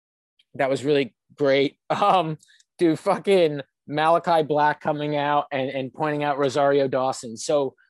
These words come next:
my section was a section over from where Cody entered, and my buddy and his wife were, my buddy Damon and his wife Sherry, what's up, guys? Uh, we had a blast. Um,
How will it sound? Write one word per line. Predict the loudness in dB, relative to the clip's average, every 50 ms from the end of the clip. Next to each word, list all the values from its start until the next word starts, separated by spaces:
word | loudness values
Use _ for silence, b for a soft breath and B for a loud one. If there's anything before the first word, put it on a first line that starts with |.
| _ -8
my | -4 -2 -2 -2
section | -2 -2 -2 -2 -2 -2 -4 -4 -2 -2
was | -2 -2 -4 -6
a | -8
section | -8 -6 -6 -6 -4 -6 -8 -8 -4
over | -2 0 0 0 0 -2 -2 -4 -4 -4
from | -6 -6 -8 -6
where | -6 -6 -8 -8
Cody | -8 -6 -4 -2 -2 -2 -4 -6 -8
entered, | -10 -12 -14 -12 -10 -10 -10 -10 -12 -14 -18 _ _ _ _ _ _ _ _
and | -6 -4 -4 -4 -2 -2
my | -2 -2 -2
buddy | -2 0 0 0 0 0 -2 -4 -4 -6 -6
and | -8 -10 -10
his | -10 -10 -8
wife | -8 -6 -4 -4 -2 -4 -4 -6 -8 -12 _ _ _ _ _ _ _ _ _ _
were, | -4 -4 -4 -4
my | -4 -6
buddy | -6 -4 -4 -4
Damon | -6 -8 -10 -10 -10 -10 -12 -12 -12
and | -12 -12
his | -14 -12
wife | -12 -14 -14 -14
Sherry, | -12 -12 -10 -10 -10 -10 -10
what's | -12 -12 -12 -12
up, | -14 -14 -14 -14
guys? | -14 -14 -14 -14 -16 -18 -20 _ -14
Uh, | -12 -10
we | -10 -10
had | -12
a | -12
blast. | -14 -14 -12 -12 -12 -12 -14 _ _ _ _ _ _ _ -12
Um, | -12 -12 -10 -12 -14 -16 -18